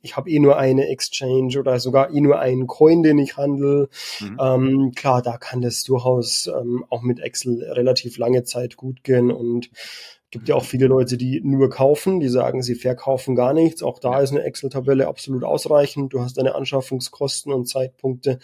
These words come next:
Speaker 1: dokumentiert. Und das ist für dich dann ausreichend, weil du ja noch gar keine Gewinne berechnen musst.
Speaker 2: Mhm.
Speaker 1: Genau.
Speaker 2: Mhm.
Speaker 1: Was sollte die Tabelle unbedingt enthalten?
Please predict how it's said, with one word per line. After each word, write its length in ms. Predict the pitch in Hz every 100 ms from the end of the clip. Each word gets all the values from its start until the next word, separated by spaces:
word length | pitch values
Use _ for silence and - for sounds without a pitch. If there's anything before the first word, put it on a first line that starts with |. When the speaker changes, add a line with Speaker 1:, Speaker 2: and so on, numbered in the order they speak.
| - - - _
Speaker 1:
dokumentiert. 960 | - 135 - 131 123 123 165 170 170 - _ _ _ _ _ _ _ _ -
Und 420 | - 113 117 117 -
das 140 | 120
ist 140 | 127
für 180 | - 123
dich 180 | 120 123
dann 140 | 123
ausreichend, 640 | 120 127 131 143 139 135 120
weil 100 | 113
du 80 |
ja 80 | 117
noch 160 | 117 113
gar 140 | 123
keine 340 | 120 123 120 120 - - - -
Gewinne 380 | 117 120 120 120
berechnen 460 | 117 117 113 123
musst. 480 | 117 120 123 - - _ -
Speaker 2:
Mhm. 240 | 117 107 131
Speaker 1:
Genau. 240 | 123 113
Speaker 2:
Mhm. 60 | 107 104 - -
Speaker 1:
Was 320 | 123 143 -
sollte 360 | 156 143 131
die 180 | 123 131
Tabelle 480 | 127 123 123 127 131
unbedingt 560 | 175 127 123 123 67 -
enthalten? 680 | 131 - 123 123 123 117